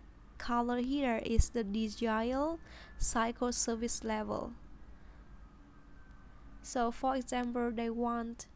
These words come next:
ninety percent of the customer are satisfied, like, they s-,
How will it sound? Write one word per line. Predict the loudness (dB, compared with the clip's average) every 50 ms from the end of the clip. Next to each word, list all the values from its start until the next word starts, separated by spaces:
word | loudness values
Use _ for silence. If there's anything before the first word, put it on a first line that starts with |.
| -10 -4
ninety | -2 0 0 2 0 0 -2 -2 -2 -2 -2 -2
percent | -2 -4 -4 -4 -4 -4 -6 -4 -4 -2 -2 -2 -4 -6 -8 -8 -6 -4
of | -4 -4 -4 -2
the | -2 -2 -2 -4 -6 -12 -18 -16 -12
customer | -6 -4 -2 -2 -2 -2 -2 -2 -2 -2 -2 -2 -4 -4 -4 -4
are | -4 -2 -2 -2 -4 -6 -8 -12 -16 -20 -20 -20 -20 -20 -18 -16 -8 -4
satisfied, | -2 -2 -2 -2 -2 -4 -6 -6 -4 -4 -2 -2 -2 -4 -6 -6 -6 -6
like, | -6 -6 -6 -6 -6 -6
they | -6 -6 -6
s-, | -6 -6